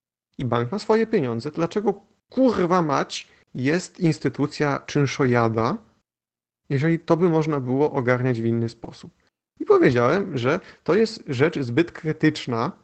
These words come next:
żeby ją oddawać w prywatne ręce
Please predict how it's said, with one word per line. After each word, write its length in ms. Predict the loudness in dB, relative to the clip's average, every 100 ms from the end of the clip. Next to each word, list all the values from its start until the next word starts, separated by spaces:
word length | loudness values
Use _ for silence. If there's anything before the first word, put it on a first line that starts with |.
| _ _ _ -4
żeby 240 | -2 2
ją 160 | 2 2
oddawać 480 | -2 0 0 0 -4
w 60 |
prywatne 540 | -2 0 0 -4 -4 -2
ręce 600 | -2 -4 -4 -4 -4